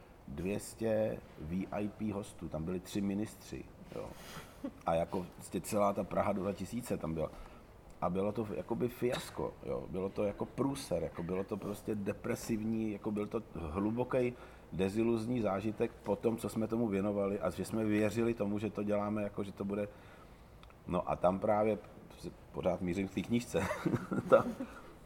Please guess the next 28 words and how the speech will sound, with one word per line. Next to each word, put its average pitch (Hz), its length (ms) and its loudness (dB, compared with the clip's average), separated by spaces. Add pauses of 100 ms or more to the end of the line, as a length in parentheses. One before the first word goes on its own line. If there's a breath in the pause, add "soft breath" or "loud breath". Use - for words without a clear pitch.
(100)
seděl 127 380 8
tam 139 180 6
pan 131 140 10
ministr 117 360 2
Dostál, 64 500 0
jo, 67 120 -2
tehdejší 92 420 -2
ministr 95 300 -4
kultury. 78 520 -4 (960 loud breath)
A - 100 -2
to-, 78 180 -4
on 90 160 2
byl 104 120 4
divadelník 92 540 4
a - 80 2
chodil 85 340 0
hodně 85 260 0
na 82 100 0
představení - 500 -2
a - 200 -4 (180)
oni 98 340 2 (120)
všichni 98 460 -4 (100)
už 90 60 -8
byli 92 260 -4
z 90 40 -4
nás 90 200 -4
úplně 92 260 -8
unavení. 73 520 -6